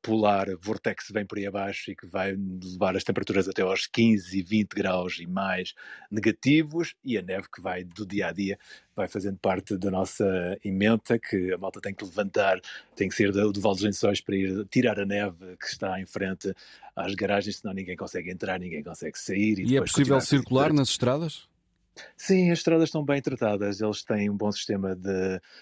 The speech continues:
Speaker 1: rodoviário em termos de tratamento de pôr, de limpar e também pôr sal, que é para as estradas poderem estar mais ou menos limpas e pelo menos, ah, acessíveis para os tra-, para o trânsito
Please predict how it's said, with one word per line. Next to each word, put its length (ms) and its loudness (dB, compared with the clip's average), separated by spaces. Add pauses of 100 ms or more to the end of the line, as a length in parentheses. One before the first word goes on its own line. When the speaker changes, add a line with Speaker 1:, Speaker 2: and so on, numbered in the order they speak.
(140)
Speaker 1:
rodoviário 560 2
em 40 -4
termos 340 -4
de 100 -10
tratamento 560 -4
de 440 -2
pôr, 180 -4
de 80 -12
limpar 480 0
e 60 -2
também 260 -4
pôr 160 -4
sal, 320 0 (340)
que 60 -8
é 20 -4
para 100 0
as 40 -2
estradas 260 0
poderem 220 -2
estar 240 -2
mais 180 0
ou 60 -2
menos 280 -4
limpas 520 -2
e 60 -8
pelo 160 -4
menos, 240 -2 (320)
ah, 320 0
acessíveis 640 0
para 180 0
os 140 -2
tra-, 220 0
para 140 -6
o 40 -6
trânsito 500 -2